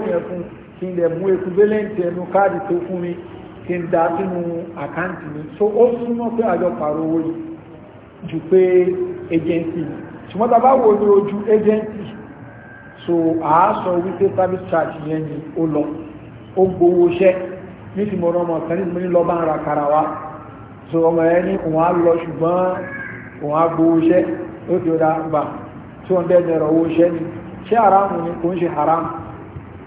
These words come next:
Ó lè gba service, eh, charge. Mo bẹ̀ iṣẹ́ ni kó lọ bá ń ṣe. Wọ́n dẹ̀ wò kó wò fẹ́ ṣiṣẹ́ yẹn lọ́fẹ̀ẹ́.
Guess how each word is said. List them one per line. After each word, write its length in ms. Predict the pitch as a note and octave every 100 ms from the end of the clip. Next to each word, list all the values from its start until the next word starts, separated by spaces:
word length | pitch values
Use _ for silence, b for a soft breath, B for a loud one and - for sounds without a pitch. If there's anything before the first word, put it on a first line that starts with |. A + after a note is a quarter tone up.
| - - - -
Ó 100 | D#3+
lè 100 | G3
gba 160 | E3+ D#3+
service, 440 | D#3+ F3 E3+ E3+ E3
eh, 340 | D3 C#3+ C#3 - - - -
charge. 360 | D#3+ D3+ - -
Mo 120 | E3 D#3+
bẹ̀ 200 | D#3+ D#3+
iṣẹ́ 220 | D#3 F3
ni 100 | D#3
kó 100 | D#3+
lọ 120 | F3 E3
bá 120 | E3
ń 60 | D#3+
ṣe. 140 | D#3+ C#3+
Wọ́n 160 | D#3+ G3
dẹ̀ 100 | F#3+
wò 100 | F3
kó 120 | G3
wò 140 | F#3+ D#3+
fẹ́ 140 | E3
ṣiṣẹ́ 240 | E3+ F#3 F3
yẹn 120 | E3
lọ́fẹ̀ẹ́. 380 | F3 E3+ D3+